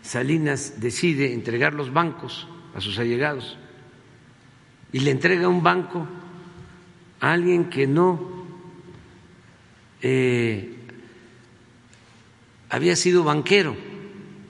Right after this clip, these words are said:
nunca. Y la expresión de esta persona fue: "Y yo que soñé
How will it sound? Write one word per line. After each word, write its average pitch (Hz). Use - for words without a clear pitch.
nunca. 196
Y 127
la 139
expresión 160
de 156
esta 165
persona 147
fue: 151
"Y 139
yo 202
que 175
soñé 180